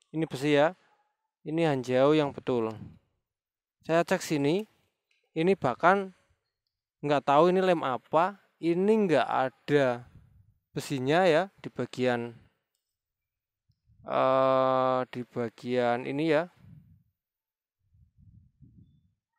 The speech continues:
Dia nggak ada besinya ya, nggak tahu ini kenapa ya.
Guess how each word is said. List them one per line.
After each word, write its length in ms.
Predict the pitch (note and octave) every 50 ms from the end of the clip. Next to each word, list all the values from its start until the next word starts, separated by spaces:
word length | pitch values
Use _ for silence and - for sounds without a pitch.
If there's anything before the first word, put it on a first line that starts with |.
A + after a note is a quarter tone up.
| _ _ _ _ _ _ _ _ _ _ _ _ _ _ _ _ _ _ _ _ _ _ _ _
Dia 160 | - F#3 G#3 G#3
nggak 160 | F#3+ E3 D3+
ada 80 | D#3
besinya 400 | C#3 C3+ C3 - D3+ C#3+ D3 F3
ya, 160 | G3 G3 F#3 D3+
nggak 160 | B2 A#2+ -
tahu 240 | C3 C#3+ F3 G3 F#3+
ini 80 | E3+
kenapa 400 | D3 D3+ C#3+ C3+ C3 B2+ D#3 D3+
ya. 160 | D3+ F3 G#3